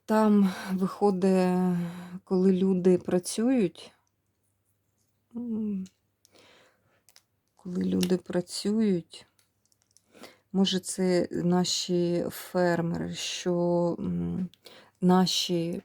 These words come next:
поля, коли н-, не дають обробити і хочуть жертв. От прямо щоб, е, цивільні люди, які працюють,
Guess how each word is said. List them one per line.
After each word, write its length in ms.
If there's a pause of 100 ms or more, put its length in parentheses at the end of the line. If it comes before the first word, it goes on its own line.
поля, 560 (400)
коли 360
н-, 360
не 120
дають 460
обробити 840
і 340 (500)
хочуть 640 (1700)
жертв. 480 (120)
От 140
прямо 380
щоб, 320 (1500)
е, 240
цивільні 540
люди, 280
які 260
працюють, 800